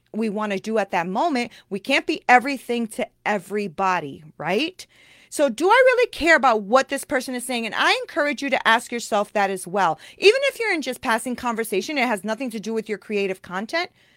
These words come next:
Do you care enough about what this person is saying to you? Do you care? And if you do, why do you care, right? Is that person important enough in your life that you have to care? Or are you just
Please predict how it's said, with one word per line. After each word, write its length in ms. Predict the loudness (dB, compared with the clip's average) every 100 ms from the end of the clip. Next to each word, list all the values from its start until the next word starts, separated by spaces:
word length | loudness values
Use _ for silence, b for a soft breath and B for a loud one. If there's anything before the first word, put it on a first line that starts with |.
| b b
Do 160 | 0 4
you 300 | 6 4 2
care 440 | -2 -4 0 2 0 -4
enough 580 | -4 -4 -6 -8 -12 _ b b
about 300 | 0 2 2
what 200 | 2 -2
this 200 | -4 -10
person 440 | -8 -8 -6 -6 -8 -8
is 140 | -10
saying 420 | -6 -6 -4 -4
to 140 | -6 -10
you? 280 | -12 -12 -18 _ _ _ _ _
Do 100 | -4
you 100 | -4
care? 440 | -4 -8 -8 -8 _ _ _ _ _ _ _ _ _ _ _ _ -4
And 100 | -2
if 140 | -2
you 120 | -2
do, 160 | 0 0
why 380 | 0 2 2 2
do 140 | -2
you 160 | -8 -8
care, 480 | -10 -12 -12 -14 _ _ _
right? 260 | -4 -4 -4
Is 140 | 2
that 160 | 2 2
person 240 | -2 -2
important 420 | -4 -2 -2 0
enough 260 | 0 -2 -2
in 120 | -4
your 100 | -2
life 240 | 0 0
that 180 | -2 -8
you 100 | -4
have 200 | -2 -2
to 80 | -6
care? 360 | -10 -8 -8 -12 _ _ _ _ _
Or 100 | -2
are 20 |
you 180 | 0 -2
just 260 | -4 -6